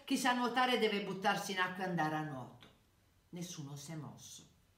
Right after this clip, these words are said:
"Fate adagio, se no entra l'acqua ed è peggio", ha detto il marinaio. Si è tolto le scarpe, si è calato in acqua e ha incominciato a nuotare verso riva. Molti ragazzi si sono guardati in faccia, hanno fatto sì con la testa,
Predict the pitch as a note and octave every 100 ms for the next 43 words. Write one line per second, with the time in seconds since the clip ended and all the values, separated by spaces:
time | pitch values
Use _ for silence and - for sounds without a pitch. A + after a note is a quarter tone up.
0 | _ _ F4+ F#4 C#4+ C4+ C4 G#3+ A3+ A#3
1 | B3 B3+ C4+ C4+ C4 A#3+ A3+ G#3+ G#3+ G3+
2 | F#3+ G#3 F#3+ F3 D3 B2+ D3+ - - -
3 | E3+ E3+ E3+ E3 D#3+ D3+ D#3+ D3 C3+ C#3+
4 | C#3+ C#3+ - _ - G3 G3 F#3 - G#3
5 | A3 - D3 D3 - F#3+ F3+ - - -
6 | G3 F#3+ F3+ F3 G#3 D#3+ D3+ - E3+ E3
7 | D#3+ F3 F3 E3+ D#3+ E3+ F3 F3 D#3 D3
8 | D3+ D3 D3+ - F#3 D#3 C#3+ C3 - -
9 | _ _ _ _ _ - _ - G#3 -
10 | G3+ G#3+ F3+ E3 - F#3+ E3 - E3+ E3
11 | F3 E3+ F3+ F#3+ F#3+ - C#3+ - D#3 E3
12 | E3 D#3 D#3 E3+ - - F#3 E3+ E3 D3
13 | E3 D3+ C3+ C#3+ - D#3